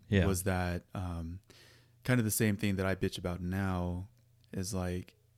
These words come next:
Speaker 2: well, it's not Tobey. Like, why are,
Speaker 1: Yeah.
Speaker 2: why are they even bothering? So I think a lot of people were very,
Speaker 1: It
Speaker 2: like,
Speaker 1: does, it just doesn't
Speaker 2: burnt
Speaker 1: feel
Speaker 2: out.
Speaker 1: right.
Speaker 2: So it'll be cool to bring Andrew Garfield back if he comes back.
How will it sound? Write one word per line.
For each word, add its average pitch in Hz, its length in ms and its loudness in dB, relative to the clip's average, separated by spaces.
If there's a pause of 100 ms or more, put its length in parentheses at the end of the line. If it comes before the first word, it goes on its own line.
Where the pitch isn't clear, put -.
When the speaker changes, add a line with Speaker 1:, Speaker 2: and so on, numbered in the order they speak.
(280)
Speaker 2:
well, 98 100 -4
it's 92 120 -2
not 107 140 -2
Tobey. 98 480 -4 (880)
Like, 95 100 -2
why 98 220 2
are, 101 80 6
Speaker 1:
Yeah. 87 180 4
Speaker 2:
why 101 100 4
are 104 200 2
they 101 160 0
even 98 180 0
bothering? 92 560 -4 (460)
So 107 180 6
I 113 60 8
think 127 160 4
a - 20 4
lot 104 180 4
of 107 60 -4
people 104 300 0
were 95 100 -2
very, 92 360 -2
Speaker 1:
It 90 100 -6
Speaker 2:
like, - 80 0
Speaker 1:
does, 107 240 6
it 104 80 0
just 95 200 0
doesn't 90 220 4
Speaker 2:
burnt 95 140 0
Speaker 1:
feel 92 160 6
Speaker 2:
out. 90 100 6
Speaker 1:
right. 92 280 6 (1080)
Speaker 2:
So 90 680 0 (180)
it'll 113 160 0
be 156 140 4
cool 117 640 2 (180)
to - 140 -8
bring 95 600 -2 (400)
Andrew 95 320 -2
Garfield 87 420 -4
back 95 320 -2
if 113 200 0
he 113 80 -2
comes 104 240 -2
back. 101 400 -2